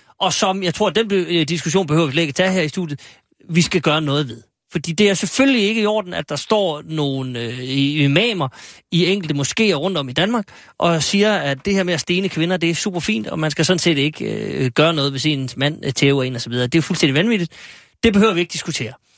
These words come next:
Det, vi skal prøve at finde ud af, det er jo, hvad der skal gøres. Og i sidste uge inviterede Lars Løkke, statsministeren, øh, til et møde, hvor man ligesom, og det var alle, øh, i, øh, i, øh, i blå blok,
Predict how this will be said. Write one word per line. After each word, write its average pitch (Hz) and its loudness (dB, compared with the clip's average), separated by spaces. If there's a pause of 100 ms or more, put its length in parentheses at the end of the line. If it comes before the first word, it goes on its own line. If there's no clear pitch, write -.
(260)
Det, 285 6
vi 339 4
skal 226 0
prøve 240 0
at 226 -4
finde 226 0
ud 233 4
af, 196 0
det 226 2
er 202 0
jo, 233 -4 (240)
hvad 165 0
der 294 -2
skal 135 -6
gøres. - -10 (280)
Og 185 4
i 196 2
sidste 277 2
uge 254 0 (280)
inviterede 196 2 (280)
Lars 180 2
Løkke, 214 0
statsministeren, 180 0
øh, 135 0 (160)
til 143 2 (400)
et 143 -2
møde, 220 4 (200)
hvor 254 0
man 240 0
ligesom, 254 0
og 196 -2
det 214 -4
var 208 4
alle, 214 2 (200)
øh, 131 -6
i, 143 -4
øh, 85 -4 (100)
i, 135 2
øh, 113 -4 (300)
i 147 6
blå 220 6
blok, 202 -2